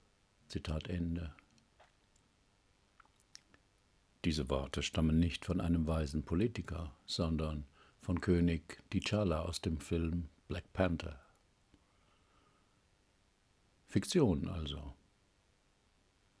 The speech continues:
In der Realität verleitet uns die Corona-Krise gerade mehr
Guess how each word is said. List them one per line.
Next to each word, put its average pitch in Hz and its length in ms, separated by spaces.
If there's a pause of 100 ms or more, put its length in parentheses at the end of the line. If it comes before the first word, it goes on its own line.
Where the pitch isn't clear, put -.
(800)
In 90 140
der 76 100
Realität 78 640
verleitet 98 420
uns 110 220
die - 80
Corona-Krise 98 800
gerade 90 380
mehr 90 500